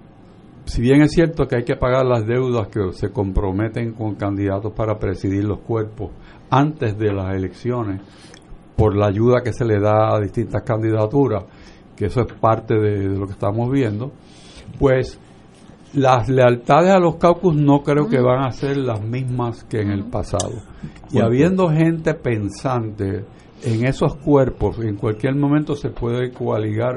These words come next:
Speaker 1: una mayoría distinta y quizás otro sea el resultado. Yo espero que eso sea suficiente acicate para que sigan la línea recta y, y mantengan un nivel de compromiso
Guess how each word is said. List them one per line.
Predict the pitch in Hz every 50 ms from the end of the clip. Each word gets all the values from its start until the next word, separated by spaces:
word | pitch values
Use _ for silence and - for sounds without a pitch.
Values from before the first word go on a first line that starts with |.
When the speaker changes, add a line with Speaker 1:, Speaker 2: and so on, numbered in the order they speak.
| - -
Speaker 1:
una | 110 120 120 120 123
mayoría | 123 117 113 113 110 104 104 120 123 131 127 127 - - 123 113
distinta | 113 98 - - - - - 139 131 120 101 92 - - - 95 - - - - - - - - - - - - -
y | - 117 113 110 107 101 101
quizás | - - 135 - - 147 123 120
otro | 123 123 - 135 107
sea | 95 127 113 113
el | 110 110 113
resultado. | 113 101 - 120 107 95 - - 90 87 85 85 82 - - - - - - - - -
Yo | 110 123
espero | 120 - - 147 143 139
que | 127 139
eso | 127 - 147 139
sea | - - 147 131
suficiente | - - 131 107 107 101 - - 127 123 123 139 - 139
acicate | 127 117 - 131 123 - - 135 147 160 135 -
para | - 110 104 101 98 95 -
que | 110 101
sigan | 90 - 123 127 139 139 139 139
la | 127 110
línea | 120 127 131 131 127 120
recta | 117 120 143 143 147 - - 113 98 - - - - - - - - - - - -
y, | 120 113 113 110 104 104 101 101 101 - 123
y | 110
mantengan | 110 107 107 104 101 98 - 143 151 170 160 139 135 131 127 131 131 127 - - - - - - - - - -
un | 123 131 139 147
nivel | 147 143 135 135 135 143 147 147 147 143 143 143 - - - - - - - - -
de | 127 117 110 110 110 107 104 101 98 98 95 95 98 95 - -
compromiso | 127 113 113 110 - 123 117 110 120 156 196 190 - - 123 123 120 -